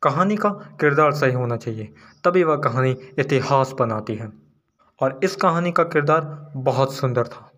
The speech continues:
तो चलिए एक बार फिर जीते हैं विनीत का जीवन। विनीत अपना एडमिशन करवा के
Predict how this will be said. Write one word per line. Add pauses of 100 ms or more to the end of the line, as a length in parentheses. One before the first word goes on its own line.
(840)
तो
चलिए (540)
एक
बार
फिर
जीते
हैं (240)
विनीत
का
जीवन। (800)
विनीत
अपना
एडमिशन
करवा
के